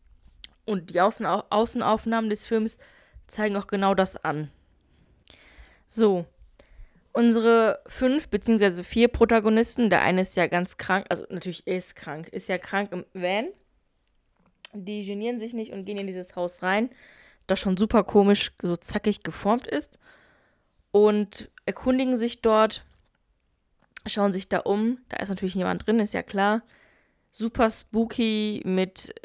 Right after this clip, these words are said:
komischen Zeichnungen beziehungsweise Bildern und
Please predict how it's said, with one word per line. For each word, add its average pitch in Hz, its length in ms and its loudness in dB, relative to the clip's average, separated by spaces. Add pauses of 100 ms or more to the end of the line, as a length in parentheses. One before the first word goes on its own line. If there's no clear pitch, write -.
(180)
komischen 220 580 2
Zeichnungen 202 960 0
beziehungsweise 190 680 -2
Bildern 202 880 6
und 180 580 -2